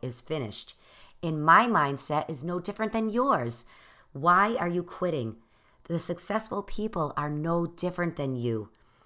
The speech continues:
When you have the mindset or take that mindset on that quitting is not an option,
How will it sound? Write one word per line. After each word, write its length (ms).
When 200
you 120
have 160
the 80
mindset 680
or 100
take 460
that 180
mindset 480
on 320
that 220
quitting 440
is 160
not 220
an 120
option, 540